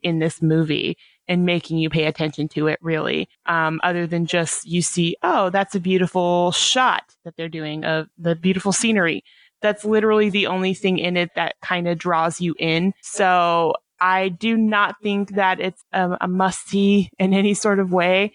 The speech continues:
My, um, I think my score, I'm gonna give it forty-seven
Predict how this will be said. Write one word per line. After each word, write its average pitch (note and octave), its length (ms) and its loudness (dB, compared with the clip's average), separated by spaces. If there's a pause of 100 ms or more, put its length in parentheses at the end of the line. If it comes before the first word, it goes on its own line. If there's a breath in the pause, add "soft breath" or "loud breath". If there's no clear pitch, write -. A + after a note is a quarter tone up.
(120 soft breath)
My, G3+ 800 2
um, F3+ 600 -2 (180)
I G3+ 80 -2
think G3 180 -2
my F#3 140 0
score, G#3+ 640 2
I'm G3+ 140 -2
gonna G#3 160 0
give G3 260 -2
it F#3+ 380 2 (160)
forty-seven G#3+ 1400 0